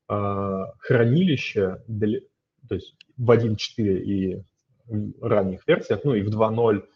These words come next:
в движках, э, которые не содержат Pyro в названии, э, использует Panda-,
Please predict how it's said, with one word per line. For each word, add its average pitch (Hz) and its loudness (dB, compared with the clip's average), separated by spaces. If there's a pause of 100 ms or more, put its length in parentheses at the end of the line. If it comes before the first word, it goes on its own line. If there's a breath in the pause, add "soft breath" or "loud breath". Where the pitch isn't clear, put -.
(180)
в 98 0
движках, 101 -2
э, 101 2
которые 95 0
не 95 -2
содержат 92 -2 (100)
Pyro 90 -4
в 90 -16
названии, 95 -4 (480 soft breath)
э, 110 0 (200)
использует 123 2
Panda-, 170 4